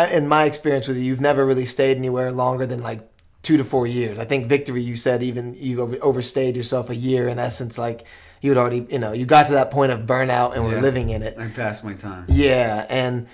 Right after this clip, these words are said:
Speaker 1: so now you're, but you've almost, you know, you've gone in a, a, you know, you've come back full circle. You're back in,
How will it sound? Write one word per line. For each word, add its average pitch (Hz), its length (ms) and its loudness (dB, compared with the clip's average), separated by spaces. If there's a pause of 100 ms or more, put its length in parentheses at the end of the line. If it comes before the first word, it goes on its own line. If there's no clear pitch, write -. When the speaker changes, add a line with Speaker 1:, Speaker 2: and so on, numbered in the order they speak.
(140)
Speaker 1:
so 151 640 6
now 151 280 4
you're, 143 240 4
but 143 420 -2
you've 147 280 6
almost, 156 380 6
you 165 60 0
know, 135 80 2
you've 127 180 0
gone 147 240 8
in 127 120 2
a, 120 40 0
a, 123 440 -2
you 147 100 -6
know, 123 120 -6
you've 120 320 -8
come 156 200 -2
back 139 180 0
full 143 180 0
circle. 151 340 2
You're 123 120 0
back 127 300 2
in, 117 300 -4